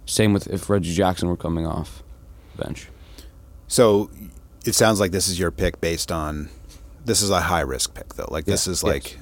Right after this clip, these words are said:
Speaker 2: assuming Kawhi has a great season. Like, and, and, but remember also, like, this is, we're talking about regular season record here.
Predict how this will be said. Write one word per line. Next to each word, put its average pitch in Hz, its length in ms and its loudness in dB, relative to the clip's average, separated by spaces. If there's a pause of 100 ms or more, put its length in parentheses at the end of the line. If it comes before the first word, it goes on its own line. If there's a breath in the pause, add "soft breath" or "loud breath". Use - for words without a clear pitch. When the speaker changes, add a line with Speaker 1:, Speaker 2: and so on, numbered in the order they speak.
(100)
Speaker 2:
assuming 120 600 4
Kawhi 80 500 2
has 80 240 -2
a 76 40 -2
great 80 300 -2
season. 71 300 -4
Like, 87 100 -4
and, 107 320 -2
and, 104 160 -4
but 98 100 0
remember 101 440 4
also, 80 520 0
like, 98 140 0
this 98 140 2
is, 107 80 -2
we're 95 80 -2
talking 110 180 2
about 98 140 0
regular 87 240 0
season 80 320 -4
record 82 300 -4
here. 73 260 -4